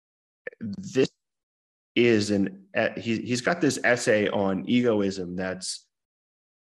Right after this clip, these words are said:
reprinted over and over again, uh, beginning, I think it was first published in the late seventies, and it's still being republished. The, the most recent I found was, uh,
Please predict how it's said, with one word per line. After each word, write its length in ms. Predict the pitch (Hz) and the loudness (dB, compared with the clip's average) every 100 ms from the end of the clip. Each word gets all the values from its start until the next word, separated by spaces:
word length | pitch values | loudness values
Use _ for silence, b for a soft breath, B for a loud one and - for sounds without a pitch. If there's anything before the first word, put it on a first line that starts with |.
| _ _ | _ _
reprinted 1000 | 107 107 131 143 143 - 135 120 104 - - | -10 0 4 4 2 0 2 4 2 0 2
over 380 | 123 131 127 | 4 4 2
and 80 | 110 | 0
over 360 | - 110 110 104 | 0 0 0 -2
again, 580 | 98 98 92 92 90 - _ _ _ | -4 -4 -4 -4 -6 -12 _ _ _
uh, 180 | 95 90 | -4 -2
beginning, 600 | - - 101 123 135 127 | -2 -2 0 2 4 2
I 60 | 107 | 0
think 180 | 131 127 | -2 -2
it 40 | |
was 300 | 107 - - | -4 -4 -6
first 340 | - 120 - - | -2 -2 -2 -4
published 460 | 107 107 98 - - | -2 -2 -4 -6 -6
in 180 | 104 95 | -4 -2
the 340 | 92 90 92 _ _ _ _ _ - | -2 -4 -8 _ _ _ _ _ -16
late 440 | 101 107 113 - | -4 0 2 0
seventies, 800 | - 113 107 107 92 87 82 87 - | 0 0 2 0 -2 -4 -6 -8 -2
and 120 | 104 | 0
it's 160 | 101 - | 0 -2
still 320 | - 139 135 | 0 2 2
being 540 | 107 110 104 98 92 - - | 2 2 2 0 -4 -12 -8
republished. 600 | 104 101 95 90 90 - | -6 -2 -2 0 -2 0
The, 220 | 92 - 101 | 0 -2 -4
the 100 | 95 | -2
most 280 | 101 98 | 0 0
recent 300 | 101 98 101 | -4 -2 -2
I 80 | 95 | -4
found 380 | 92 101 92 92 | -2 -2 -2 0
was, 280 | 87 85 - b b b b _ - | -2 -4 -10 b b b b _ -8
uh, 240 | 87 - | -4 -4